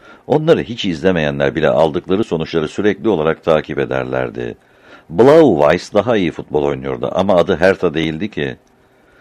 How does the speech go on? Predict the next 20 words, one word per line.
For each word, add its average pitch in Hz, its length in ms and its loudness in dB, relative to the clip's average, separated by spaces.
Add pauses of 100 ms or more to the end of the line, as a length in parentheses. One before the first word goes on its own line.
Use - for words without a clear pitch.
(280)
Hayatındaki 165 720 4
dengenin 104 460 0
üzücü 98 360 -4
olduğunu 82 400 0
o 82 100 0
da 78 120 0
kabul 71 260 -4
ediyordu. 64 640 -6 (440)
Bu 139 140 2
yıl 165 140 8
kırk 123 240 -6
üç 156 140 -4
yaşına 76 340 -2
bastım. 65 480 -4 (280)
Hayatımın 131 500 2
kırk - 300 -6
bir 151 80 0
yılını 92 400 0
doğuda 87 300 2
geçirdim 65 640 -6